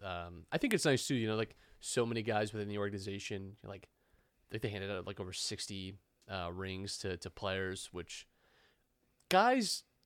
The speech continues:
like, are aware of that. You know, like, when you talk about, like, organizations taking care of players and, like, celebrating them and, like, that stuff matters, you know, like, it just does, you know, like,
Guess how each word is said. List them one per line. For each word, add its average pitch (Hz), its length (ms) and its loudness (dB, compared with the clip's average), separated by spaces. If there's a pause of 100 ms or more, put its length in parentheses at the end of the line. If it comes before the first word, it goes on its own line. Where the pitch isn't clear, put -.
(140)
like, 160 200 8
are 131 100 10
aware 113 340 4
of 98 100 -4
that. 92 160 -8
You 127 100 0
know, 139 80 8
like, 143 140 8
when 147 100 4
you 147 80 0
talk 202 200 6
about, 214 180 4
like, 131 140 4
organizations 120 640 2
taking 120 340 -2
care 113 480 2
of 107 420 0
players 107 640 2
and, 98 220 -6
like, 92 180 -6
celebrating 104 600 2
them 101 280 -4
and, 98 160 -8
like, 95 240 -10 (580)
that 123 320 4
stuff 139 320 6
matters, 113 540 0
you 110 120 -2
know, 107 80 0
like, 110 140 0
it 107 60 -2
just 110 220 -6
does, 95 400 -2
you 107 120 -4
know, 98 140 -2
like, 95 220 -6